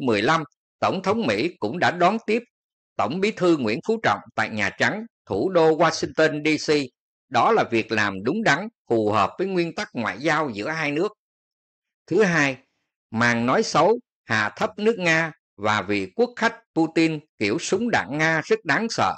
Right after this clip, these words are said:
khi tàn phá các khu dân cư, các nhà máy điện dân sự. Nhưng trên mặt trận,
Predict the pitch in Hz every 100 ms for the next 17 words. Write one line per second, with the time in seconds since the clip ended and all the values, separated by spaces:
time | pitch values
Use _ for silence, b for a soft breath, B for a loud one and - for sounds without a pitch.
0 | - 180 180 117 98 90 123 180 214 -
1 | - 160 160 165 156 160 151 139 _ _
2 | _ - 226 151 113 104 131 208 120 101
3 | 143 165 160 123 95 - _ _ - 165
4 | 175 160 175 160 117 - 113 90